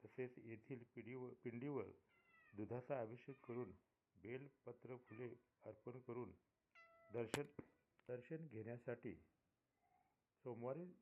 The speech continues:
दुसऱ्या श्रावण सोमवार निमित्ताने हजारो भाविकांनी भेट देऊन जागृत देवस्थान म्हणून प्रसिद्ध असलेल्या कसईनाथ सिद्धनाथ महादेवाचे स्थान असलेल्या धार्मिक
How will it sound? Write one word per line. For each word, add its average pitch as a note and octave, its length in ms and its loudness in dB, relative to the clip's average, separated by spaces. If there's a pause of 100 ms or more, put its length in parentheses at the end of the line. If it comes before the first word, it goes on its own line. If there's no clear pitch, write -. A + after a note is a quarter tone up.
दुसऱ्या A#2+ 400 -2
श्रावण A#2+ 400 -2
सोमवार G#2 480 -6 (380)
निमित्ताने G#2+ 580 -6 (480)
हजारो C3+ 280 2
भाविकांनी A#2 480 0
भेट G2+ 180 -6 (160)
देऊन G#2 280 -4 (420)
जागृत A2 340 0
देवस्थान B2 400 -2
म्हणून A2 320 -6
प्रसिद्ध B2+ 560 -8
असलेल्या G#2 420 -4
कसईनाथ C3 600 -4
सिद्धनाथ A#2 640 -6 (640)
महादेवाचे A#2 520 2
स्थान A2+ 340 0
असलेल्या G#2 380 -4
धार्मिक G2 380 -6